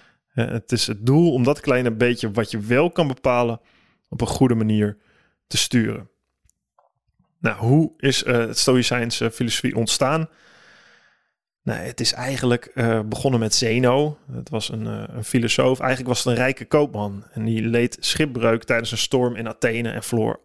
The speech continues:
al zijn bezittingen. En besloot zich daarna op zijn filosofische ontwikkeling te richten. En uiteindelijk startte hij zijn eigen school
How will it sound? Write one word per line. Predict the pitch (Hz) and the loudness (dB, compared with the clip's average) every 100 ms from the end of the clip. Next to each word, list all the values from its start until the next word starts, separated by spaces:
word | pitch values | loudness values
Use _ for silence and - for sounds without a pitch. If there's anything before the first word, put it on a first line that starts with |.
| - | 0
al | 123 123 | 2 4
zijn | 110 110 107 110 | 2 0 -2 -2
bezittingen. | 113 107 131 113 98 92 _ _ _ _ _ | 0 2 0 -2 -8 -10 _ _ _ _ _
En | 120 | -4
besloot | 120 131 123 | 0 2 2
zich | 123 113 | 0 -2
daarna | 120 123 131 | 0 2 0
op | - 113 - - | -2 -8 -10 -8
zijn | - 113 | -4 0
filosofische | - 117 - 123 - | 0 2 4 2 2
ontwikkeling | 113 101 107 107 101 | -4 -2 -2 -4 -6
te | 107 | -6
richten. | 131 - - 151 - _ _ _ _ - | -6 -6 -4 -4 -6 _ _ _ _ -2
En | 120 | 0
uiteindelijk | 113 - 131 156 135 | 0 -2 0 0 0
startte | - 135 131 | 2 2 2
hij | 123 117 | 2 2
zijn | 120 | 0
eigen | 123 135 123 | -2 -2 -2
school | - 131 143 170 170 | 0 2 2 2 -2